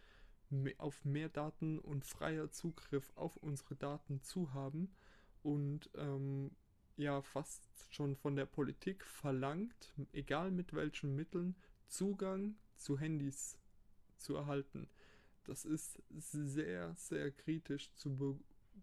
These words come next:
begutachten, weil hier einfach jemand, ähm, mit verdeckter Hand spielt, uns Informationen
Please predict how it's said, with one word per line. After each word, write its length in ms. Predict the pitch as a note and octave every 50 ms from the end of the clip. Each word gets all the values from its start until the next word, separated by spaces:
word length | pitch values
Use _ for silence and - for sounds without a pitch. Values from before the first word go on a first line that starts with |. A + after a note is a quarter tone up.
| - - - - -
begutachten, 640 | F3 - F#3 F#3 F#3 - C3 C#3+ - - - C#3+ C3+
weil 140 | C3+ C3 C3
hier 300 | C3 D3+ D3+ D3 - -
einfach 440 | D3 C#3+ C3+ - C#3 C#3 C#3 - - - - - - - - - -
jemand, 640 | - C#3+ C#3 C3+ C#3 C#3 C3+ C3+ C#3 C3+ C3+ - - -
ähm, 480 | - D3 C#3+ C#3 C3+ C3+ C3+ C3+ C3+ - -
mit 300 | D#3 C#3+ C#3+ C#3+ - -
verdeckter 540 | - - - - D#3+ F3 - - C#3+ C#3+
Hand 220 | C#3+ C#3 D#3 F3 -
spielt, 540 | - - - F3+ F3+ F#3 F#3+ F#3+ - - -
uns 240 | D3 D3 C#3+ C#3
Informationen 1120 | - - D#3 C#3+ - D3 C#3+ C#3+ C#3+ C#3 - - - D#3+ F3+ G#3+ A3+ G3 D#3 C#3 C#3 C3